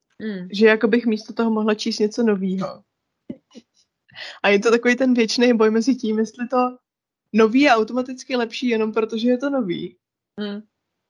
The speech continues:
Speaker 2: A nebo jestli to jako sem až obrátit k té starý, dobrý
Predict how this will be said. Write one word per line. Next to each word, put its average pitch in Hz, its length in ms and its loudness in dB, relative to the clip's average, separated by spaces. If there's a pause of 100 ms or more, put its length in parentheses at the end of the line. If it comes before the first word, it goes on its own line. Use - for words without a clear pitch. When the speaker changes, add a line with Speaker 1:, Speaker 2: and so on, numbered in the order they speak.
(520)
Speaker 2:
A 240 80 4
nebo 226 160 6
jestli 233 180 2
to 233 60 0
jako 240 200 0
sem 254 180 -4
až 247 160 -2
obrátit 226 480 -4
k - 80 -20
té 240 140 -6
starý, 226 500 -2
dobrý 208 360 -4